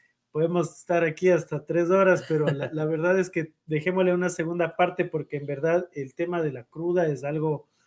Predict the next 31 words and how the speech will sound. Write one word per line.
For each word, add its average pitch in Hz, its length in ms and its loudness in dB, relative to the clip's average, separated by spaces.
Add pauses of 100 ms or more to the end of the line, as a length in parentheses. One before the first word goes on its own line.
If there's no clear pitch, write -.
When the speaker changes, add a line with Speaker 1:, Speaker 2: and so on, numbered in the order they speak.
(500)
Speaker 1:
muy 175 340 6
espectacular 156 800 0
que 156 100 -8
me 147 120 -4
gustaría 135 360 -8
que - 80 -20
nos 127 180 -10
hables 139 260 -4
en 120 120 -12
detalle 143 420 -4
porque 113 460 -14 (380)
por 143 140 0
aquí 156 520 2
comentaron 147 720 -2
que, 113 380 -6 (480)
mm, 139 320 -12
pusieron 156 500 2 (100)
el, 120 520 0 (420)
el 151 160 6
violín, 180 500 6 (120)
el 156 180 6
violín 180 800 4 (160)
parte 165 340 4
el 143 140 4
alma 170 340 2
escuchándolo, 143 840 -4
de-, 117 160 -8 (120)
da 135 220 -6
sentimiento, 120 760 -6
dice 110 360 -8
Carlitos. 110 520 -10